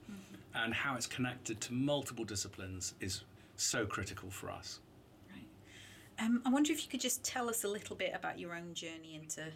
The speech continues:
Speaker 1: science.
Speaker 2: <laughs> Gosh, I don't know. Um, everyone has a journey, I suppose. Everyone has a fingerprint when it comes to science, and each has their own individual story of how they got there. Mine is a little bit weird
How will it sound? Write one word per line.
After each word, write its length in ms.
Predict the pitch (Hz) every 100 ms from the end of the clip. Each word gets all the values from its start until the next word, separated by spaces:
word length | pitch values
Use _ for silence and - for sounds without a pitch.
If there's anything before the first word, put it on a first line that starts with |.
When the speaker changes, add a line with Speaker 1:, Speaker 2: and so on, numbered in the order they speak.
| -
Speaker 1:
science. 840 | - - 151 - - - - - - - - - - - -
Speaker 2:
<laughs> 1200 | - - - - - - - - - - - -
Gosh, 380 | 92 92 82 - - - 87
I 80 |
don't 160 | 87 85
know. 180 | 87 95 82 - -
Um, 220 | 85 85 87
everyone 240 | 87 95
has 140 | 82 80
a 40 |
journey, 280 | 85 90 85 78
I 40 |
suppose. 320 | 78 82 87 - - - -
Everyone 240 | 123 156 143
has 120 | 110
a 40 |
fingerprint 560 | 101 104 90 - 85 82 - -
when 120 | - 90
it 80 |
comes 340 | - 92 87 82
to 360 | - 87 85 85 - - - -
science, 560 | - 92 82 78 - - 87
and 120 | 87 87
each 240 | 101 95
has 180 | 95 92
their 140 | 92 90
own 220 | 90 87
individual 420 | 85 85 85 85
story 420 | 82 98 90 87 80 - -
of 80 | 87
how 160 | 85 82
they 80 | 82
got 220 | 90 82
there. 120 | 82
Mine 240 | 90 104
is 120 | 101 92
a 20 |
little 140 | 87
bit 140 | 87 76
weird 280 | 87 80